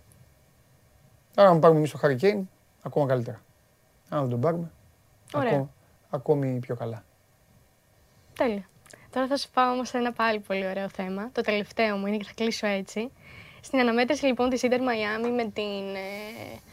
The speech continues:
Speaker 2: ε, ε,
Speaker 1: Χωρίς.
Speaker 2: New In-, ε, ναι, να
Speaker 1: New
Speaker 2: τη
Speaker 1: England.
Speaker 2: θυμηθώ. Ναι, New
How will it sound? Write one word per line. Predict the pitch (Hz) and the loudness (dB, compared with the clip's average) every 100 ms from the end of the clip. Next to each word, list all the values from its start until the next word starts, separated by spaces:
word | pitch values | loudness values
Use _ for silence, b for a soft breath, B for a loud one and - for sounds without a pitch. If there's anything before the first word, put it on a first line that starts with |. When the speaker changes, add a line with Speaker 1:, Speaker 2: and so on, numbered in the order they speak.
| b b b b b b b | b b b b b b b
Speaker 2:
ε, | 240 | 4
ε, | 233 233 233 208 B B B B B - | 6 6 4 2 B B B B B 0
Speaker 1:
Χωρίς. | 247 254 | 6 8
Speaker 2:
New | 269 | 10
In-, | 277 269 277 | 8 6 2
ε, | 247 240 247 | -2 -4 0
ναι, | 247 | 0
να | 214 | 2
Speaker 1:
New | 220 | 4
Speaker 2:
τη | 160 | 8
Speaker 1:
England. | 165 | 10
Speaker 2:
θυμηθώ. | 160 254 - | 10 8 2
Ναι, | 254 247 | 4 4
New | 233 | 4